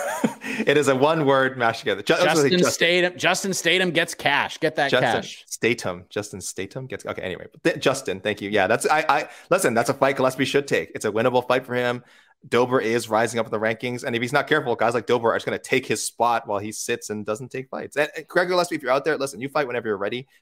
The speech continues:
Speaker 1: But we're just saying, uh, it's, there's a reason people wanna see you fight everybody. They wanna see you fight. There's a lot of Gregor Gillespie fans out there, so they wanna see him fight. So hopefully he can work something out.
Speaker 2: How about Figgy Moreno and Adesanya Pereira in Brazil? The former could happen. The latter is not gonna happen.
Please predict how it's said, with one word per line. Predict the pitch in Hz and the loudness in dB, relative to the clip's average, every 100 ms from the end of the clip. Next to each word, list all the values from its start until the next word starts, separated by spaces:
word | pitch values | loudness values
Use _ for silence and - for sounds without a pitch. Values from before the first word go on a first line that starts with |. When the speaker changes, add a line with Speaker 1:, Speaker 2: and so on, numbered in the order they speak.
| - | -14
Speaker 1:
But | |
we're | 95 95 | -10 -8
just | 95 | -8
saying, | - 92 90 90 _ _ _ _ _ _ - | -4 -4 -4 -8 _ _ _ _ _ _ -20
uh, | 90 95 131 _ - - - | -20 -20 -20 _ -20 -20 -6
it's, | 113 - - | -6 -4 -8
there's | - 107 | -6 -4
a | 104 | 0
reason | 107 104 | -2 -2
people | 107 | -2
wanna | 95 92 | -2 -4
see | - | -6
you | 101 | -4
fight | 95 | -4
everybody. | - 120 90 87 | 0 -2 0 -2
They | 101 | 0
wanna | 135 196 | 2 2
see | 196 | 0
you | 262 | -2
fight. | 262 330 - | -2 -4 -2
There's | 143 156 | 0 0
a | 160 | 0
lot | 185 | 0
of | 185 | 0
Gregor | 180 185 | 0 0
Gillespie | 180 185 208 | 0 -2 -4
fans | - 104 | -6 -4
out | 90 - | -4 -6
there, | 82 | -10
so | - | -8
they | 98 | -4
wanna | 101 101 | -2 -2
see | - | -6
him | 90 - | -14 -16
fight. | - | -20
So | - | -8
hopefully | 113 113 104 | -2 0 0
he | 92 | -4
can | 87 | -8
work | 76 | -12
something | - - | -6 -6
out. | - _ _ _ - - | -6 _ _ _ -20 -10
Speaker 2:
How | |
about | 117 135 - | -2 -2 -2
Figgy | 135 131 | -2 0
Moreno | 127 123 123 120 | 0 0 0 -2
and | 117 | 0
Adesanya | 113 113 120 110 104 | -2 -2 -4 -6 -6
Pereira | 107 107 | -4 -2
in | 101 | -4
Brazil? | 101 95 101 98 92 - _ - _ _ _ _ _ _ - _ | -6 -8 -6 -6 -6 -12 _ -20 _ _ _ _ _ _ -20 _
The | 127 | -14
former | 117 113 117 113 110 110 - _ _ - | -8 -4 0 0 0 -4 -14 _ _ -8
could | 135 113 | -6 0
happen. | 107 104 104 101 101 | 0 0 -2 -2 -6
The | 95 | -6
latter | 92 95 90 | -4 -2 -4
is | 85 | -10
not | 82 76 | -14 -18
gonna | - | -20
happen. | - - - 58 | -20 -20 -20 -20